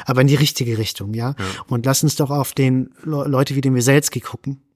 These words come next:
Speaker 1: Und, äh,
Speaker 2: <laughs> Ja.
Speaker 1: das sind für mich emanzipatorische Lichtblicke.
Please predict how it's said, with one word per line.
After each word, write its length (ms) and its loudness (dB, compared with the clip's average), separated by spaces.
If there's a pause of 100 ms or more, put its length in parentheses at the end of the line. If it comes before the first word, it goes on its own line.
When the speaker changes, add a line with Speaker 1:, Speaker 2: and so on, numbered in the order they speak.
(100)
Speaker 1:
Und, 340 -2
äh, 300 -2
Speaker 2:
<laughs> 400 -6
Ja. 140 -2
Speaker 1:
das 160 2
sind 160 4
für 100 4
mich 180 2
emanzipatorische 1120 2
Lichtblicke. 580 -4